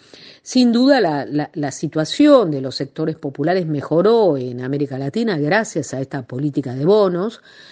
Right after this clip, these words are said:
No olvidemos que, eh, tanto en México, en Brasil, en Argentina, hubo políticas muy activas, en el caso de, eh, Bolivia, eh, también, eh, eh, con, eh, Evo Morales, con el gobierno de Evo Morales,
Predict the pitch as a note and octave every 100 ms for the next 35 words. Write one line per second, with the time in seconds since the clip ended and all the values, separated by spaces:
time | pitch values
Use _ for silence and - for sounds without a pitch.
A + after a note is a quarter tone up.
0 | - - E3 E3+ D#3+ D#3+ G3 G3+ F#3+ D3
1 | - D#3 E3+ E3 C#3 C3 B2+ - C3 B2+
2 | A#2+ E3+ G3+ F3+ - D#3+ - D3 C3+ C#3+
3 | D#3 D3+ C3 C3 B2+ - G#3+ A3 F#3+ D3
4 | B2+ B2 C#3 C#3 G3 G#3 G#3+ D#3 C#3 D3+
5 | C#3+ - - - - C#3+ E3 D#3 D#3 F3
6 | G#3 F3 - B3+ B3+ A3 - B2+ B2 -
7 | D#3 - D3 C#3+ D#3 E3 D#3+ - - -
8 | - D3 C3+ C3 D3 E3+ G3+ F#3+ E3+ E3
9 | D#3+ C#3 - B2+ B2+ A#2+ B2+ A#2 D3+ G3
10 | G#3 G3 D#3 A#2+ A#2+ - - - _ C3
11 | A#2+ A2 - D3 D3+ C3 B2 D3+ D3+ C#3+
12 | D3 F3+ G3 F3 F3 C3 C3 B2+ G3+ E3+
13 | C3+ C3 D#3 G3 F3+ D3 F#3 -